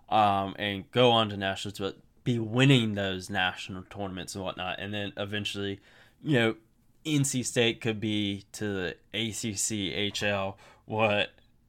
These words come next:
Bama is to the S E C in football. Like, this team has potential, um, and they're keeping it local, um, you know, with a lot of these players being from the,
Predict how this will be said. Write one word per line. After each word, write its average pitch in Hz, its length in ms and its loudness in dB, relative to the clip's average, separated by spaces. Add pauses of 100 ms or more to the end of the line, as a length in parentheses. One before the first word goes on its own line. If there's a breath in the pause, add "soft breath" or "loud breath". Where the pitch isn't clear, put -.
(300)
Bama 120 540 6
is 113 460 0
to - 80 -6
the 110 160 0
S 110 200 2
E 107 120 -2
C 104 400 -2
in 98 260 -4
football. 76 440 -6
Like, 92 180 -8 (540)
this 117 300 -4
team 113 240 0
has 104 540 2
potential, 101 760 -2 (420 loud breath)
um, 98 400 4
and 98 320 -4
they're 101 300 -4 (1120)
keeping 135 360 4
it 110 100 0
local, 107 640 -2
um, 104 320 0
you 104 80 -4
know, 101 80 -2
with 101 140 -4
a 98 40 -2
lot 95 200 -2
of 98 40 -6
these 101 200 -8
players 104 420 -2
being 104 380 -6
from 101 420 -6 (540 loud breath)
the, 117 200 0